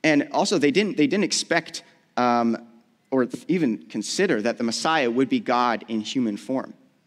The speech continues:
But there was Jesus saying these things. So Jesus was,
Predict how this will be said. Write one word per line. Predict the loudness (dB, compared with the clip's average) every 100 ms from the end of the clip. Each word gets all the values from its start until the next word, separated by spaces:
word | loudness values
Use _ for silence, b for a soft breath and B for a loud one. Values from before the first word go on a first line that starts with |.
| _ _
But | -2
there | 2 0
was | 0
Jesus | -2 -2 -4
saying | -6 -4 -6
these | -8 -14
things. | -14 -20 -20 -20 _ _ _ _ _ _ _ _ -2
So | 0
Jesus | 2 2 0 2
was, | 0